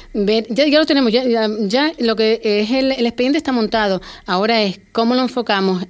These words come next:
Eh, ayer precisamente nos reuníamos y, y decíamos cómo lo enfocamos. Lo ma-, lo ponemos, mm, que lo, lo metemos en el, en el, en lo que es el año que viene o intentamos desde turismo también, estamos en contacto con Héctor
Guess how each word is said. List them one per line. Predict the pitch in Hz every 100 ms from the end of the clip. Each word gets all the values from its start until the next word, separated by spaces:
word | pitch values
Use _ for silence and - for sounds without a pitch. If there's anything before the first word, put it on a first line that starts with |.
| -
Eh, | 196 190
ayer | 190 214 226
precisamente | 262 - 247 233 226
nos | 208
reuníamos | 196 185 226 240
y, | 226 220 202 190 190
y | 196
decíamos | 190 190 214 196
cómo | 202 233
lo | 262
enfocamos. | 247 233 202 190 180 - - -
Lo | 208 196
ma-, | 196
lo | 208 202 202 190
ponemos, | 208 220 262 269
mm, | 262 226 214 196 208 214 -
que | 247
lo, | 240 254 220
lo | 208 214 202
metemos | 202 254 254
en | 254 247
el, | 240 240 240
en | 233 226
el, | 220 220 220 220 220
en | 214 202
lo | 202
que | 214
es | 214
el | 226
año | 220 220
que | 214 202
viene | 277 285
o | 226
intentamos | 202 202 220 233 240 - -
desde | 202 196
turismo | 196 202 254 233
también, | 220 220 233
estamos | 190 208 214
en | 226
contacto | 226 220 240 226 233 - -
con | - 202
Héctor | 247 220 240